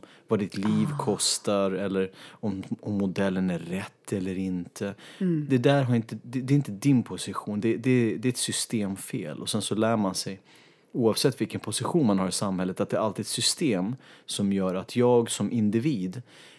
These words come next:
Speaker 1: ehm, kan fortsätta göra fel, för det är alltid systemet.
Speaker 2: Mm.
Speaker 1: Och sen så undrar man ju så här, men vad är min roll i hela det, så här, det ekonomiska systemet?
Speaker 2: Mm.
Speaker 1: Är det att göra det mindre värre?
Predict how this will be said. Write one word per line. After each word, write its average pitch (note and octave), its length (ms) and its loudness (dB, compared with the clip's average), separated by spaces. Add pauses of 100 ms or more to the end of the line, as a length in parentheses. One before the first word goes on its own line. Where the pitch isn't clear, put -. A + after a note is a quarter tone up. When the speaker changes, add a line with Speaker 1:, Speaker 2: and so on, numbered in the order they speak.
(240)
Speaker 1:
ehm, F#2 540 0 (200)
kan A2+ 140 0
fortsätta C3 720 -2
göra F#2+ 280 0
fel, - 360 -10
för - 140 -12
det G#2+ 80 -2
är - 100 -10
alltid G2+ 320 -8
systemet. - 840 -6 (220)
Speaker 2:
Mm. F3+ 360 -4 (840)
Speaker 1:
Och C#3+ 160 4
sen D#3 160 6
så F#3 120 6
undrar D#3 200 6
man C#3 120 6
ju B2+ 60 4
så B2 140 4
här, A#2 60 6
men A#2+ 320 4
vad B2 160 6
är A#2 40 6
min A#2 180 6
roll D#3+ 300 4
i G2 260 0
hela F#2+ 340 0
det, F2+ 80 -2
så - 140 -8
här, F#2+ 120 -10
det G2 100 -2
ekonomiska G2+ 640 0
systemet? - 720 -8 (200)
Speaker 2:
Mm. F#3+ 160 4
Speaker 1:
Är D#3+ 60 4
det B2 140 2
att - 300 -8 (300)
göra G#2 200 2
det F#2+ 80 -2
mindre F#2+ 340 0
värre? B2+ 520 -2